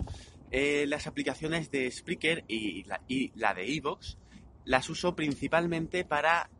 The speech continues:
esos momentos en los que hay algún tema que, de lo cual me apetece escuchar algún podcast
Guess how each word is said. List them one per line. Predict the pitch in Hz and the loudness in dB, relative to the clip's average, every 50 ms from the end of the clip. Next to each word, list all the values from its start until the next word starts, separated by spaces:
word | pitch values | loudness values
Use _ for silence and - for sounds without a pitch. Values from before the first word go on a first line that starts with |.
| - - - | -14 -6 -6
esos | - - - 196 | -4 0 2 4
momentos | 190 175 170 160 170 190 202 190 175 - 160 165 160 - | 4 4 4 4 4 4 4 4 2 0 -2 -4 -4 -4
en | 143 123 | -4 -4
los | 120 117 - - | -4 -4 -4 -4
que | - | -4
hay | 143 156 156 | -2 0 0
algún | 143 139 135 - 135 131 127 127 123 | 0 -2 0 0 0 0 0 -2 -4
tema | - - 147 156 156 147 143 135 139 135 | -4 -4 -2 -2 0 2 2 2 0 0
que, | - - 117 117 113 - - - - - - - - | -4 -8 -6 -6 -6 -8 -10 -18 -20 -16 -16 -16 -6
de | - - 131 | 0 4 4
lo | 135 135 - | 4 6 6
cual | 95 165 180 175 | 8 8 8 10
me | 165 151 | 8 8
apetece | 117 95 - - - - - | 6 6 4 4 4 4 4
escuchar | - - - 117 - - 143 131 | 2 2 2 2 4 4 4 6
algún | 117 - - 120 - | 4 4 2 0 -2
podcast | - - 156 156 - - 147 139 - - - | 2 2 2 2 2 0 0 0 0 -4 -12